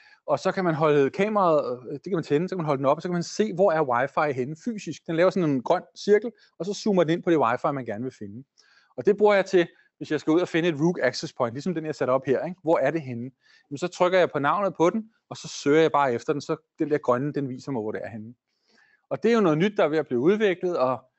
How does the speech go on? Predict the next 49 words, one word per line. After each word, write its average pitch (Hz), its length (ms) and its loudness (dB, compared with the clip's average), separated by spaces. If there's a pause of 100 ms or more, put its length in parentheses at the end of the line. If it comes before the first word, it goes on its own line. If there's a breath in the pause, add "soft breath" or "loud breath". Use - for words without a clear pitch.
(380)
øh, 127 280 0
jeg 147 100 0
har 190 80 0
sendt 185 260 -2
et 151 80 -8
billede 180 260 4
til 160 120 -2
en 165 80 -4
eller 139 140 2
anden, 190 260 -4 (100)
og 151 100 -8
fordi 180 160 -2
jeg 208 40 6
har 175 40 2
gjort 185 240 2
det, 170 160 0
så 196 100 -12
står 185 220 0
der 175 100 2
lige, 175 340 -4 (340)
øh, 120 440 -4 (240)
alle 202 160 4
de 196 160 -4
her 180 80 -2
oplysninger 156 500 -4
i 127 60 -2
billedet, 120 380 -4 (520)
i, 143 160 -8
i 156 80 -8
metadataen. 131 720 -4
For - 120 -6
eksempel, 185 440 4
øh, 139 320 6
eller 131 280 0 (340)
blandt 156 200 2
andet 170 380 2 (720)
min, 151 280 -2
øh, 131 80 0 (100)
G 135 80 -2
P 127 180 -2
S-lokation. 131 600 -8 (500)
Man 156 100 -4
kan 156 100 0
se, 180 120 2
øh, 160 360 4
min 120 180 -6
højde 170 340 2
over 131 260 2
havets - 720 -8